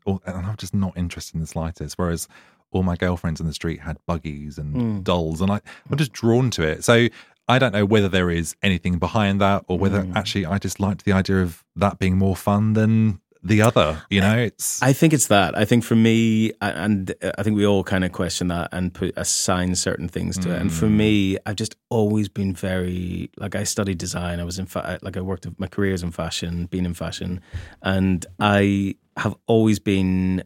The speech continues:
Speaker 2: um, very hands-on with stuff like that and creative and
Speaker 1: Mm-hmm.
Speaker 2: colour. And,
Speaker 1: Mm-hmm.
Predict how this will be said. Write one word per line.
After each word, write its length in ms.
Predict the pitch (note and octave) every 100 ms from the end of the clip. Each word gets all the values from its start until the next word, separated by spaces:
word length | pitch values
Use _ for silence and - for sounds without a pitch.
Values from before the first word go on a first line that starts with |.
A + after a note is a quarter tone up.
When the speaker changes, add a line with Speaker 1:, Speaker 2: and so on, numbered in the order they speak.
| -
Speaker 2:
um, 640 | F#2 F2+ F2+ F2 E2+ E2+ - - _
very 160 | - G#2+
hands-on 420 | G2 G2+ G2 G2
with 100 | G2+
stuff 200 | - G2+
like 120 | G#2 G2
that 180 | G#2+
and 80 | G2+
creative 340 | G#2+ G2+ G2+ F#2
and 100 | E2+
Speaker 1:
Mm-hmm. 80 | F2
Speaker 2:
colour. 380 | G#2 G2+ G2 F#2+
And, 220 | G2 F2+
Speaker 1:
Mm-hmm. 260 | F2+ F2